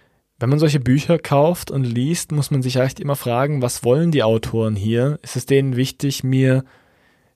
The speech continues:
wissenschaftliche Fakten zu präsentieren oder haben die so ihr eigen-, ihre eigene Hypothese und Theorie,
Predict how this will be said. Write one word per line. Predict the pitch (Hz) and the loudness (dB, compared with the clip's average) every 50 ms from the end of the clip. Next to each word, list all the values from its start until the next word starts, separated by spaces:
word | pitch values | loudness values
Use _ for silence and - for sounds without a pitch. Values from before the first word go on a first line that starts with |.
| _ _ - | _ _ -6
wissenschaftliche | 135 135 135 139 - 151 143 - - 131 123 117 | -4 -2 -2 0 0 0 0 0 -2 -4 -4 -4
Fakten | - - 113 113 - - 170 156 | -2 -2 -4 -4 -4 -4 -4 -2
zu | - 170 | -2 -2
präsentieren | 165 - 165 151 - - 151 139 - - 151 151 160 156 | -2 0 -2 0 0 0 -2 -2 -2 0 0 2 2 2
oder | 135 127 123 117 110 | 2 0 -2 -2 0
haben | 123 123 139 143 | 0 0 2 2
die | 139 139 | 0 0
so | 127 127 | 0 0
ihr | 120 120 117 - - | 2 0 0 -2 -2
eigen-, | 120 113 113 135 147 147 151 135 - | -4 -2 -2 0 0 0 -2 -4 -2
ihre | 139 139 131 120 - | -4 -4 -2 -2 -2
eigene | - 117 123 135 139 147 139 123 | -2 -2 -2 0 0 2 2 2
Hypothese | 123 131 - 123 - - - 120 123 139 143 143 151 131 | 0 0 -2 -6 -8 -6 -4 -2 0 0 0 0 -2 -2
und | 131 131 117 - | -2 -4 -6 -6
Theorie, | - - 123 123 123 120 117 107 - 113 113 131 147 165 170 - | -6 -2 0 2 2 0 0 -2 -4 -6 -4 -4 -4 -4 -6 -8